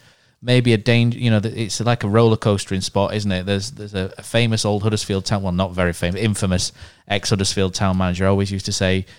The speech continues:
"Don't get too high when we win and don't get too low when we lose." And I think maybe there's a danger that we've got too high. Uh, like I say, me in particular, got too high last week with, with winning, and then maybe we shouldn't get too low this week because it's, you know, at the end of the day, it's sport.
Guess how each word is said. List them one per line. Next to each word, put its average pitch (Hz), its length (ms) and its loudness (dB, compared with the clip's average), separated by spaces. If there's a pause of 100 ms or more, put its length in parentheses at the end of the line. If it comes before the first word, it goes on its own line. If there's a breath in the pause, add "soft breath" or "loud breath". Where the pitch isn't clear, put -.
(140 loud breath)
"Don't 110 180 4
get 101 180 -2
too 107 180 2
high 101 240 2
when 98 200 2
we 95 80 2
win 95 220 0
and 92 120 0
don't 101 180 0
get 104 160 -4
too 107 200 0
low 98 240 4
when 95 140 0
we 98 80 0
lose." 110 280 2
And 110 100 2
I 107 40 2
think 131 180 0
maybe 117 200 0
there's 101 160 -2
a 101 60 0
danger 110 380 2
that 104 140 0
we've 101 120 -4
got 107 200 -4
too 117 220 0
high. 110 100 -2
Uh, 104 180 -4 (420 soft breath)
like 117 160 0
I 107 40 0
say, 107 220 4
me 120 140 6
in 110 60 4
particular, 104 380 -2
got 110 160 -2
too 131 180 4
high 113 180 4
last 107 260 0
week 110 180 2
with, 110 240 0 (460 soft breath)
with 110 160 -2
winning, 120 400 4
and 113 100 4
then 117 160 4
maybe 123 220 4
we 123 80 6
shouldn't 143 200 0
get 131 160 0
too 139 200 2
low 135 180 4
this 151 220 0
week 110 140 2
because 123 240 0
it's, 127 140 -4
you 131 260 -4
know, 117 100 2
at 117 80 -4
the 123 80 0
end 127 120 2
of 113 60 -4
the 113 60 -4
day, 113 140 2
it's - 140 -4
sport. 120 500 2